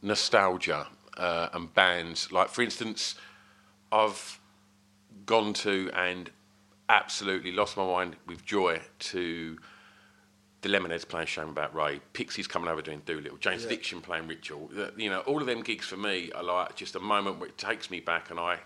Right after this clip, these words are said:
Speaker 1: love it. What's your thoughts on nostalgia in music and bands doing things
Speaker 2: I
Speaker 1: like
Speaker 2: mean,
Speaker 1: that?
Speaker 2: you c-, you know,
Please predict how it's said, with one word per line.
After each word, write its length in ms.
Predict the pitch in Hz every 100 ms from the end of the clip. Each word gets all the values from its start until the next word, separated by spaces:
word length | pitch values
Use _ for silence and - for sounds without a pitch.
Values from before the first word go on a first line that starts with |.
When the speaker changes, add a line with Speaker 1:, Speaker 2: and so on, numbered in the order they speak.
| -
Speaker 1:
love 380 | 90 98 95 80
it. 120 | 71 - - _ 151
What's 220 | 165 -
your 120 | 143
thoughts 320 | 110 87 82
on 140 | 87 85
nostalgia 480 | - 90 85 82
in 100 | 82
music 300 | 87 82 80 90
and 100 | 87
bands 300 | 85 80 76
doing 200 | 78 73
things 200 | 78 -
Speaker 2:
I 40 |
Speaker 1:
like 120 | 127
Speaker 2:
mean, 140 | 78 -
Speaker 1:
that? 60 |
Speaker 2:
you 160 | 120 123
c-, 160 | 120 123
you 100 |
know, 80 | 123